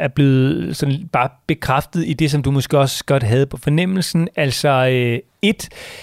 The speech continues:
øh, jo, selvfølgelig må I gerne diskutere, og der opstår ting og så videre, øh,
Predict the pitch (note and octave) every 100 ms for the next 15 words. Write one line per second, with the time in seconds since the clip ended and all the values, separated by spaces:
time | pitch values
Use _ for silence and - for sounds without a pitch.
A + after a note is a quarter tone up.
0 | - - E3 D3+ D#3+ C#3 F3+ - - E3+
1 | - D#3+ E3+ E3+ C#3+ B2+ C3+ C#3+ D3+ E3
2 | F#3 D#3+ C3 - - D#3+ E3+ D3+ C3+ C#3+
3 | - D3 - D3+ C3+ - D#3+ E3 - A2+
4 | B2 C3+ D3+ D3+ D3+ - C#3+ B2+